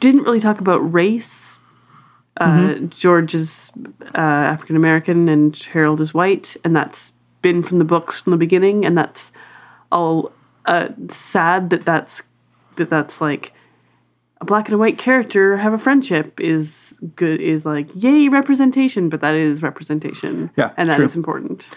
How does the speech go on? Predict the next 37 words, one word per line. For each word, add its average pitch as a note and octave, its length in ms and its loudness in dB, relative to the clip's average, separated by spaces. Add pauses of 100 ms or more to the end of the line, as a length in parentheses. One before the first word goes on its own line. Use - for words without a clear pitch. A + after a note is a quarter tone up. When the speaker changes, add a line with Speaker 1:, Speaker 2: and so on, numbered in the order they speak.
(240)
Speaker 2:
And D3 100 2
he's D3 100 0
played D3 400 0 (160)
by B2+ 360 -2
Kevin B2+ 260 0
Hart, A#2+ 300 0
who's A2+ 240 -2
an B2 60 -2
Speaker 1:
Yep. A2 100 2
Speaker 2:
African-American A2+ 360 -4
actor. G#2+ 260 -6 (100)
Speaker 1:
Yep. - 140 -8 (1080)
And F3+ 400 2 (1160)
Melvin G#3+ 420 4
is G#3 140 0
played F#3 440 0
by D#3+ 220 0
Jordan E3 420 0
Peele, E3 720 2
who's F3 180 0
African-American. D#3+ 720 2
So - 80 -12
we E3 60 0
have E3+ 80 -2
a E3+ 80 2
white F#3+ 320 0
character D#3 440 -2
played E3+ 300 -4
by E3 140 0
a D#3 60 0
black D#3 280 -2
actor, D#3+ 340 -4
which, D#3 200 -4
like, E3+ 180 -4
when G3+ 260 2
does A#3+ 140 2
that G#3 200 2